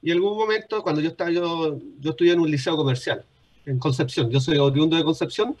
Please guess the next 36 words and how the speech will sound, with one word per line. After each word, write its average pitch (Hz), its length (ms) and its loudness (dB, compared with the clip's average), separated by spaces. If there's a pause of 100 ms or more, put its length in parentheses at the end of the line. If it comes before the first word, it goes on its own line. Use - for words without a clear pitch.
(120)
eh, 143 500 0
y 147 40 -2
estudié 151 280 2
en 165 80 6
un 160 100 6
liceo 156 220 2
comercial. 147 460 2
Entonces, 170 420 2
lo 143 100 6
típico 175 320 8
cuando 165 200 4
uno 175 100 8
estudia 175 200 4
en 175 80 8
un 170 60 8
liceo 170 220 4
comercial 220 560 4
es - 140 -12
que - 80 -4
no 135 80 4
vas 135 160 2
a 175 40 2
entrar 165 200 4
a - 20 6
la 190 100 4
universidad, 208 460 2
sino 113 220 -2
vas 131 180 2
a 147 60 -4
seguir 143 280 2
tu 151 120 0
carrera 156 320 4
más 170 240 4 (580)
en 156 140 4
ese 175 160 0
sentido. - 360 0